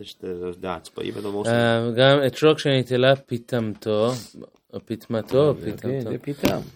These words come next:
Speaker 2: אה, הוא העץ שעל ראש האתרוג ושושנתה עליו פסול,
Speaker 3: כן,
Speaker 2: משום
Speaker 3: אם זה
Speaker 2: שנידון
Speaker 3: שושנתה.
Speaker 2: כחסר.
Speaker 3: אם נפל, אתה
Speaker 2: אם
Speaker 3: מבין.
Speaker 2: נתלה השושנתה בלבד, כשר.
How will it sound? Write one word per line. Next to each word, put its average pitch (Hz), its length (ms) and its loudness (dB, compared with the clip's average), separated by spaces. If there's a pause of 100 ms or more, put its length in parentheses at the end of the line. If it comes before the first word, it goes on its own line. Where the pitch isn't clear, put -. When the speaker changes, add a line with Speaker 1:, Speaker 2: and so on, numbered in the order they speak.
(140)
Speaker 2:
אה, 117 300 4
הוא 135 180 6
העץ 135 480 6
שעל 113 760 2
ראש 117 160 -4
האתרוג 117 500 -2
ושושנתה 110 1120 -4
עליו 110 280 4
פסול, 113 440 2 (440)
Speaker 3:
כן, - 160 -2
Speaker 2:
משום 135 240 -2
Speaker 3:
אם 143 60 2
זה 147 40 0 (100)
Speaker 2:
שנידון 117 280 4
Speaker 3:
שושנתה. 123 160 -2
Speaker 2:
כחסר. 98 400 -4 (920)
Speaker 3:
אם 117 120 -2
נפל, 117 220 2
אתה 127 280 4
Speaker 2:
אם - 40 -10
Speaker 3:
מבין. 117 540 0
Speaker 2:
נתלה 135 480 4
השושנתה 131 720 0
בלבד, 101 540 0 (100)
כשר. 127 420 0